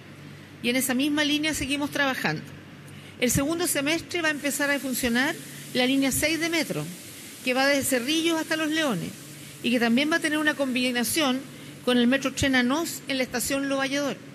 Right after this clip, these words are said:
El próximo año inicia su funcionamiento la línea tres, que va a conectar Quilicura con La Reina. Y esa es la magnitud de las tareas que nos hemos puesto. Son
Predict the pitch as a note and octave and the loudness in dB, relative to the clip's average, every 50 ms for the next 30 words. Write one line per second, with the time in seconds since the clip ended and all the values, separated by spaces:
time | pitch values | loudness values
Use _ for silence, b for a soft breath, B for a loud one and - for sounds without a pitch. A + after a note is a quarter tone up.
0 | - B B B B B B B B - C4 A#3 - D4 C#4 - - C#4+ C#4+ D4 | -18 B B B B B B B B -4 -2 -2 0 -2 -2 -2 -2 -2 0 0
1 | D4+ D#4+ E4 F4 F4 E4+ D#4 D#4+ D#4+ - - E4 - D#4 D4 C#4 C4+ - C#4 B3+ | 0 2 2 2 2 2 2 0 0 0 0 0 -2 -2 -2 -2 -2 -2 -2 -2
2 | B3+ B3+ C#4 C#4 C4+ D4+ C#4 C4 B3 B3 B3+ B3+ B3+ B3+ B3 - E4 F#4 E4 - | 0 0 0 0 0 2 2 2 2 2 2 2 0 0 0 -2 -2 -2 -4 -4
3 | - - - B B B B B B - B3+ B3+ C4 B3 C#4 C4 B3+ A#3 - C#4 | -8 -8 -12 B B B B B B 0 2 2 4 2 2 0 0 0 0 0
4 | C4+ B3 - A#3+ B3+ A#3+ B3 - - C#4+ D4 D4 C#4+ B3+ C#4+ C#4 C#4 - - C#4+ | 0 0 -2 -4 -4 -4 -4 -2 -2 0 0 0 0 0 0 0 0 0 0 0
5 | D#4 C#4 B3 G3+ F3+ E3 C#3+ C3+ B2 - - - - - - - - - - B | 0 0 0 -2 -2 -2 -4 -6 -10 -14 -18 -18 -20 -20 -20 -20 -20 -20 -20 B
6 | B B B B B B B B - C#4+ C4+ - C#4 C#4 C4+ B3+ B3+ C4 C4 B3+ | B B B B B B B B 0 2 4 4 4 4 4 4 4 4 2 2
7 | B3+ - C#4+ C#4+ C#4 C4+ C4 C4+ - B3 B3 C4 C4 C4 B3+ B3 B3+ B3 B3 A#3+ | 2 2 2 2 2 2 2 0 0 2 2 2 2 2 0 0 2 2 2 2
8 | - - D#4 D4+ C#4+ - G3+ - A#3+ A#3 A3+ G#3+ | 2 2 0 0 0 -4 -4 0 2 2 0 0